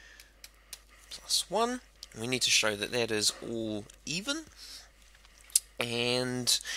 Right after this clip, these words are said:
um, I've already expanded the two K squared, so two K plus one all cubed. So I'm just gonna put that in quickly. That gives me eight K cubed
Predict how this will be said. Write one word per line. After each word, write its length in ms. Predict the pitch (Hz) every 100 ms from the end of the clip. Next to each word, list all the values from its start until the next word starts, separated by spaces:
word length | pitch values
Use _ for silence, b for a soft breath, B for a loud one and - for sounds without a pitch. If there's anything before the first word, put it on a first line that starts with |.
| B -
um, 380 | 104 107 104 -
I've 220 | - 131
already 240 | 117 104 104
expanded 500 | - 120 120 117 98
the 500 | 107 107 104 104 101
two 180 | - 113
K 480 | - 107 101 101 101 -
squared, 680 | - - - 110 104 104 -
so 340 | - 98 98 107 - - -
two 80 | -
K 160 | 117 104
plus 260 | 107 107
one 200 | 110 107 107
all 260 | 104 104 -
cubed. 360 | 185 196 175 B B B
So 140 | -
I'm 80 | 123
just 140 | 117
gonna 160 | 117 107
put 300 | - 208 -
that 140 | 113
in 140 | 110 104
quickly. 420 | - - 131 117
That 220 | 113 104
gives 240 | 107 101
me 340 | 104 101 101 - -
eight 400 | 127 135 - - - B B B
K 500 | - 110 110 107 117 - - - -
cubed 720 | - 175 170 165 165 - -